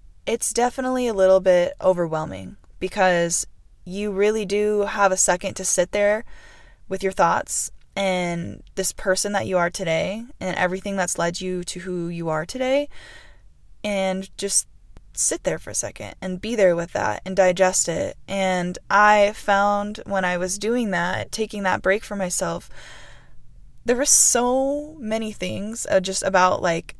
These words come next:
me and who I was and the things I believe in that,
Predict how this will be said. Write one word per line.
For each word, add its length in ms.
me 420
and 120
who 180
I 140
was 560
and 380
the 80
things 260
I 80
believe 400
in 340
that, 360